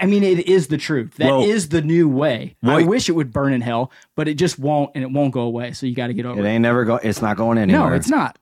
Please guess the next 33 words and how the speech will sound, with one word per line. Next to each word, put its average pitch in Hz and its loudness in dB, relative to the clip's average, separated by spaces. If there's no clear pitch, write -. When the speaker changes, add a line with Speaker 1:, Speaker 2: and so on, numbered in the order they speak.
Speaker 2:
Well, 139 2
and, 131 2
and 123 2
what 147 2
you, 151 4
what 151 2
you're 165 4
hitting 131 2
on 101 2
there, 92 2
and 92 2
so 110 0
most 131 2
people 165 0
focus 113 0
on 95 2
this, 85 0
and 123 2
this 151 0
is 175 0
how 170 2
most 139 0
people 120 0
look 113 -2
at 104 -2
any, 131 0
any 135 2
new 135 4
thing 135 0
or 107 0
anything 123 2
that 101 0
they 101 0